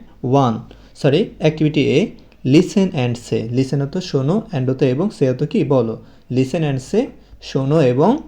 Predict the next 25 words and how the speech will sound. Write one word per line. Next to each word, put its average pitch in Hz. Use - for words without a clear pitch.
বলো। 131
Listen 127
অর্থ 151
কি? 196
শোনো, 170
and 131
অর্থ 143
এবং, 170
say 135
অর্থ 135
কি? 156
বলো। 131
Listen 127
and 156
say, 135
শোনো 139
এবং 160
বলো। 120
আশা -
করি 151
বুঝতে 139
পেরেছো। 117
প্রিয় 165
শিক্ষার্থী 190
বন্ধুরা, 143